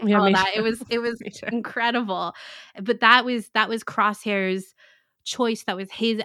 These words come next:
Speaker 2: action. That was him firmly putting himself on a new path away from good soldiers follow orders. And right now, where we are with Din in The Mandalorian, again, having only seen episode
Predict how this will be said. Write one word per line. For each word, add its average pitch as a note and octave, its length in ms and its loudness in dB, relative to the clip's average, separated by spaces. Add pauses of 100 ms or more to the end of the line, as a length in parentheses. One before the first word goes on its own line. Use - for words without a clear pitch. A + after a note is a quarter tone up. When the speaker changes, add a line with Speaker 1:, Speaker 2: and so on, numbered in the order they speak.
Speaker 2:
action. G3 560 -2
That F3+ 120 -6
was F#3+ 160 -12
him A3 600 -2 (180)
firmly B3 520 -2
putting A#3 340 -2
himself G#3 420 0
on G3 180 -2
a F#3+ 80 2
new G3+ 280 0
path F3 420 0 (340)
away F#3+ 360 0
from G3+ 200 -2
good F3+ 220 -6
soldiers F3 440 -8
follow E3+ 380 -2
orders. - 600 -8 (260)
And F#3+ 180 -2
right G#3+ 200 2
now, G#3+ 460 0 (420)
where A3 240 0
we G#3+ 120 0
are G3+ 160 6
with G3 240 -4
Din G3+ 260 -2
in F#3+ 80 0
The F#3+ 80 0
Mandalorian, F3+ 840 -2
again, E3+ 260 -6
having F3+ 280 -6
only F3 160 -2
seen F3+ 180 -8
episode E3+ 460 -8